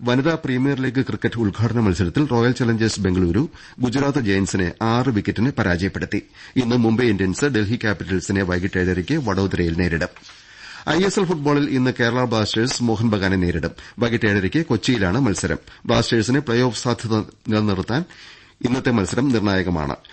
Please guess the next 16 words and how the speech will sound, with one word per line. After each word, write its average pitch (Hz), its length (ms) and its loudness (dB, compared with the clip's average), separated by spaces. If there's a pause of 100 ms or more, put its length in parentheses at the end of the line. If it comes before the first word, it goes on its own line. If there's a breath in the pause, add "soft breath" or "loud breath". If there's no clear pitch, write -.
ഇന്നലെ 139 220 0
ഒഡീഷ 131 300 0
എഫ് 110 240 0
സി 147 160 0
ഹൈദരാബാദിനെ 101 640 0
പരാജയപ്പെടുത്തി. 95 600 -2 (1080 loud breath)
ഡെറാഡൂൺ 170 480 0
ദേശീയ 131 320 2
ഗെയിംസിലെ 120 420 0
ജിംനാസ്റ്റിക്സിൽ 110 920 0 (120)
കണ്ണൂരിലെ 110 520 2
അമാനി 120 360 2
ദിൽഷാദ് 98 580 0 (200)
ചരിത്ര 135 340 0
നേട്ടം 110 320 2
സ്വന്തമാക്കി. 90 540 -4